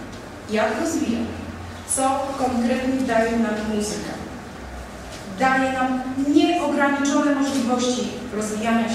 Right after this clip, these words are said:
siebie, rozwijania swoich możliwości, swoich zdolności w sposób, podkreślam, twórczy.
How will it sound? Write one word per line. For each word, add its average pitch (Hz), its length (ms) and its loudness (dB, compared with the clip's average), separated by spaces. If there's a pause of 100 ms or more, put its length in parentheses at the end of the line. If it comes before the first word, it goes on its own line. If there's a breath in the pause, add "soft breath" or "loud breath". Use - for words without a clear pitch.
siebie, - 300 0 (560)
rozwijania 226 600 2 (200)
swoich 220 420 -2
możliwości, 196 680 -2 (380 loud breath)
swoich 302 420 2
zdolności 277 600 2
w - 40 -2
sposób, 240 600 -2
podkreślam, 214 460 -2
twórczy. 170 640 -4